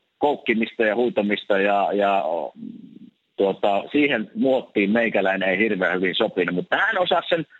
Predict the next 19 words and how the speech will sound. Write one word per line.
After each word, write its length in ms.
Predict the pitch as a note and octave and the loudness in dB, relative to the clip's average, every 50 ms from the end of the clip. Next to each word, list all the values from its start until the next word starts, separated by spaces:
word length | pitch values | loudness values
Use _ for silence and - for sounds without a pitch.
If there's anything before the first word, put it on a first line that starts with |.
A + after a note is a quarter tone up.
| - - _ _ | -20 -20 _ _
tavallaan 460 | - F3+ F#3+ G3+ E3+ D3+ D3 C#3+ C#3+ D3+ | 0 2 2 2 2 2 2 0 2 2
mennä 300 | D#3+ D#3+ D#3 C#3+ C3+ C3 | 0 0 2 2 2 2
jo 160 | C3+ B2 C#3 | 2 4 2
aikaansa 500 | D#3 C#3+ A#2+ - - A2 G2+ - A#2+ G2 | 2 0 0 0 0 0 0 0 0 -2
edelle, 420 | - C3+ B2+ B2 A2 G#2 G2 F2+ F2 | 0 0 2 2 0 0 -2 -4 -2
David, 340 | B2 B2 A#2+ A2+ G2+ F#2+ F#2 - | -2 0 0 0 -2 -4 -6 -6
ja 220 | F#2 F#2+ F#2+ - - | -2 -2 -2 -2 -2
sanoi, 200 | - B2+ A2+ G#2+ | -2 -2 -2 -2
että 140 | - - F3+ | 0 -2 -2
hän 120 | G3 G3+ | 0 0
antaa 320 | G3 F3 - - C#3+ C3+ | 0 0 0 0 0 0
sulle 280 | C3 - D3+ C#3+ C#3 B2+ | 0 0 0 0 0 0
mahdollisuuden, 720 | B2 C#3 C#3+ C3+ C3+ A2+ G#2 G2 - F#2+ F#2 F#2+ F#2 F2 - _ _ _ _ _ _ _ _ _ _ _ _ _ _ _ _ _ _ _ | 0 0 0 2 0 0 -2 -4 -8 -6 -4 -4 -4 -4 -6 _ _ _ _ _ _ _ _ _ _ _ _ _ _ _ _ _ _ _
tuota, 640 | - G#2 G2+ F#2+ - - - G#2 G2+ G2 F#2+ G2 F#2+ - - _ _ _ _ _ _ - | -2 0 0 0 0 0 0 0 2 2 2 0 -2 -6 -12 _ _ _ _ _ _ 0
tulla 220 | E3 F3 D3+ C3 | 0 2 2 0
meidän 300 | B2 C3 B2+ B2 B2 A#2+ | 2 0 0 0 0 0
joukkueeseen 880 | C3 C3+ C3 A#2+ - - - G#2 G2+ F#2+ F#2 - - G2+ G2 G2 G2 G2 | 0 0 0 0 -2 -4 -2 0 0 0 0 -2 -2 0 0 2 2 2
ja, 240 | G2 G2 F#2+ F2+ E2 C#2+ C#2+ C#2+ D2 D#2+ D#2+ D#2+ | 2 2 2 0 -2 -6 -12 -20 -20 -20 -16 -8
ja 240 | F2 G2 G2+ G2 F2 | -2 0 0 0 0